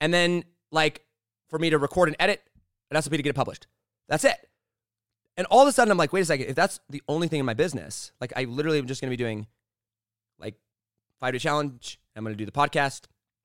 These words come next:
and I'm gonna do the invoicing for when I sell directly, and I'm gonna ha-, host all my funnels on, you know, this place." And I, now there was only, like, five or six moving parts. And I was like, "Wow, I now can track because I've simplified my life, and I've gotten it down to just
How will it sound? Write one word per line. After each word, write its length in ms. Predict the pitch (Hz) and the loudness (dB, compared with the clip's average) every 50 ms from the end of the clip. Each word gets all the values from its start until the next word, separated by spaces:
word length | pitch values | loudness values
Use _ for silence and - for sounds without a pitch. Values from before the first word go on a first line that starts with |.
| _ _ _ _ _ - | _ _ _ _ _ -10
and 140 | 113 110 | -8 -6
I'm 80 | 110 107 | -4 -4
gonna 140 | 110 107 101 | -4 -6 -6
do 400 | 107 107 104 104 104 104 104 - - | -6 -6 -6 -6 -6 -8 -10 -12 -12
the 80 | 123 | -8
invoicing 520 | 123 143 139 143 143 - 147 139 139 135 113 _ | -6 -4 -2 -2 -2 -2 -4 -4 -4 -8 -10 _
for 160 | - 117 107 | -8 -6 -6
when 120 | 107 110 110 | -4 -4 -6
I 60 | 110 | -6
sell 160 | 110 - 107 | -6 -8 -6
directly, 500 | 98 110 135 151 - - 139 143 139 - _ _ _ _ _ _ _ - | -4 -2 -2 -2 -2 -2 -4 -4 -4 -6 _ _ _ _ _ _ _ -10
and 100 | 110 113 | -8 -6
I'm 60 | 110 | -4
gonna 140 | 110 110 107 | -4 -4 -4
ha-, 100 | 117 - - | -6 -6 -6
host 200 | 120 113 107 - | -6 -6 -6 -6
all 80 | 113 | -6
my 80 | 113 110 | -6 -4
funnels 240 | 107 117 110 104 110 | -4 -6 -6 -6 -6
on, 160 | 101 104 - _ | -8 -10 -12 _
you 100 | - 110 | -14 -12
know, 140 | 98 82 - _ _ _ _ - | -12 -12 -14 _ _ _ _ -6
this 140 | 147 156 | -6 -6
place." 340 | - - 143 139 135 - - - | -2 -2 -2 -2 -2 -4 -10 -10
And 100 | 104 107 | -10 -10
I, 60 | 104 - _ _ _ _ _ _ _ _ | -10 -12 _ _ _ _ _ _ _ _
now 240 | - 170 226 262 285 | 0 4 6 6 8
there 100 | 240 220 | 8 6
was 100 | 202 185 | 6 6
only, 120 | 220 214 | 4 4
like, 180 | 202 185 180 - _ _ | 4 2 2 0 _ _
five 200 | - 190 202 196 | 4 6 6 4
or 40 | 196 | 4
six 200 | - 185 - - | 0 -4 -4 -4
moving 240 | 175 156 143 139 | -2 -2 -2 -2
parts. 420 | 127 135 117 - - - - - - _ _ _ _ _ _ _ | -2 -2 -2 -2 -6 -10 -14 -14 -14 _ _ _ _ _ _ _
And 80 | - 160 | 2 2
I 40 | 180 | 4
was 100 | 180 156 | 4 4
like, 160 | 165 151 - _ _ _ | 2 0 -2 _ _ _
"Wow, 380 | 180 269 294 214 131 - - - _ _ _ _ _ _ _ _ _ _ _ _ _ _ _ | 4 6 6 6 6 2 -2 -10 _ _ _ _ _ _ _ _ _ _ _ _ _ _ _
I 240 | - 180 220 262 285 | 4 6 8 8 8
now 600 | 269 240 226 233 226 202 170 147 139 139 139 - _ _ - | 6 6 6 6 8 8 8 8 6 4 2 0 _ _ -6
can 160 | - 160 139 - | -6 -6 -6 -4
track 720 | - - - - 247 254 214 147 120 131 - _ - - _ _ _ _ _ - | -6 -8 0 4 6 6 6 6 4 0 -4 _ -16 -20 _ _ _ _ _ -6
because 220 | 175 196 208 170 | -2 0 2 2
I've 100 | 185 - | 0 0
simplified 480 | - - 240 233 262 269 214 233 214 190 | 0 0 2 2 4 4 6 6 6 6
my 80 | 185 | 6
life, 460 | 170 165 156 135 117 120 135 - - _ _ _ _ | 6 6 6 6 4 2 0 -4 -8 _ _ _ _
and 80 | - 170 | -2 -2
I've 120 | 170 156 | -2 4
gotten 240 | 143 202 226 247 233 | 6 6 6 8 6
it 80 | 226 180 | 4 4
down 180 | 196 180 175 | 4 4 4
to 100 | 156 170 | 2 -2
just 160 | 151 151 - | -6 -10 -14